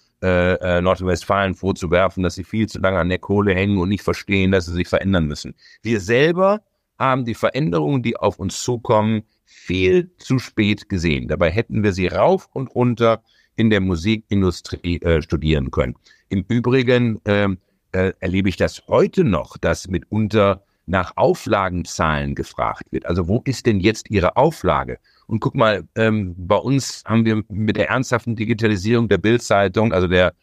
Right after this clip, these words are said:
brutalen Digitalisierung im Jahr zweitausenddreizehn angefangen, als wir unsere, ähm, äh, digitalen Inhalte, ähm, äh, kostenpflichtig gemacht wo-, äh, haben. Was bin ich damals dafür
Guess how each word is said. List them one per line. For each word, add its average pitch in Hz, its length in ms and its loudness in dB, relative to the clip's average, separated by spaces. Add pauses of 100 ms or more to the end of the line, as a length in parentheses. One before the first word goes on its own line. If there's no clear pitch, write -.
(160)
brutalen 120 460 0
Digitalisierung 98 640 -2
im 95 120 -2
Jahr 107 160 2
zweitausenddreizehn 104 680 0 (140)
angefangen, 95 600 0 (380)
als 101 340 -2
wir 104 260 0
unsere, 101 640 2
ähm, 95 420 0 (180)
äh, 92 360 0
digitalen 101 520 -2
Inhalte, 104 680 0 (480)
ähm, 98 460 2 (380)
äh, 95 420 2 (680)
kostenpflichtig 123 960 -2 (220)
gemacht 95 420 0 (120)
wo-, 90 220 0
äh, 90 200 2
haben. 69 360 -4 (260)
Was - 200 -4
bin 180 320 2
ich 170 220 0
damals 139 420 0
dafür 120 540 -2